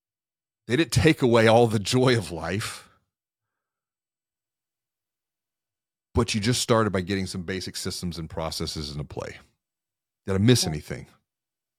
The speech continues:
Speaker 1: Just to kind of
Speaker 2: Yep.
Speaker 1: recap this.
Speaker 2: No, that's, that's a great summary. Um, definitely just in this point where I've got the systems, I've got the processes,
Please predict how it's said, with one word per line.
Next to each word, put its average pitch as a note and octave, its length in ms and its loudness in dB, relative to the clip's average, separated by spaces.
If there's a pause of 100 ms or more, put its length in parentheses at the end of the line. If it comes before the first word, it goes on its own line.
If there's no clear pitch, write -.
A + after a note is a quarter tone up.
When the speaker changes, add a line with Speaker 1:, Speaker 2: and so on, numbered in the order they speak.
(100)
Speaker 1:
Just - 180 -8
to G2+ 80 -2
kind F#2 180 0
of E2+ 100 -2 (220)
Speaker 2:
Yep. F2 180 -4
Speaker 1:
recap D2 240 -6
this. - 360 -10 (1120)
Speaker 2:
No, F#3 300 2
that's, E3+ 220 -2
that's F#3 240 -2
a F#3 40 -4
great F#3 440 -4
summary. D#3+ 720 -6
Um, D#3 380 -8 (400)
definitely G3 720 -2
just F#3 300 -4
in F#3 140 -6
this F3+ 160 -4
point F3+ 500 -8
where E3+ 220 0
I've E3 100 -6
got E3 240 -2
the E3 80 -6
systems, F3+ 760 -4
I've D#3 140 -8
got D#3+ 220 -4
the D3+ 60 -18
processes, F3 1000 -4